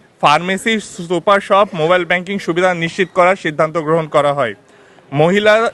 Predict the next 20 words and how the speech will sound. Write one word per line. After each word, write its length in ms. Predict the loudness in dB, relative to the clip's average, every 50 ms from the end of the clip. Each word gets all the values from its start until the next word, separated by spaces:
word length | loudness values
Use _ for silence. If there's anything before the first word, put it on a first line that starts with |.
| -4
এবং 340 | -4 0 2 2 2 2 -2 -2
নারী 200 | -2 -2 -2 -2
শিক্ষার্থীদের 720 | -4 -6 -4 0 0 -2 0 0 -2 2 2 0 0 2
জন্য 400 | 0 -2 0 2 0 0 0 -2
জিমনেশিয়াম 640 | -4 -4 -4 -2 -4 -4 -2 0 0 2 0 -2 -2
এবং 260 | -6 -2 0 0 -2 -2
খেলার 300 | -4 -4 0 0 0 0
মাঠ 180 | 2 -2 -2 0 0
চালুকরণের 520 | -2 0 0 0 0 0 0 0 -2 -6
সিদ্ধান্ত 420 | -4 -6 -4 -2 -2 -4 -2 -2
নেওয়া 440 | -2 -2 -2 -2 -2 0 2 2 0
হয়। 240 | 2 0 -2 -2 -4 -10 _ -20 -20 _ _ -20 -20 -20 _ -4 2
হল 240 | 4 4 4 4 4
এরিয়া, 440 | 0 2 2 4 4 4 4 2 2
একাডেমিক 540 | 0 -2 0 0 -2 -2 0 -2 -4 -4 -2
ভবন, 320 | -2 0 2 2 2 2
সুভেনিয়ার 540 | 0 -2 -4 0 0 0 2 2 2 2 0
শপে 440 | 0 -2 -2 0 2 2 2 2 0 -4 _ -20 _ _ _ _ -2
এবং 380 | -2 0 2 2 2 2 0 -6 _ _ -20 -10 -4
আমাদের 560 | 0 0 0 2 0 -2 2 2 2 2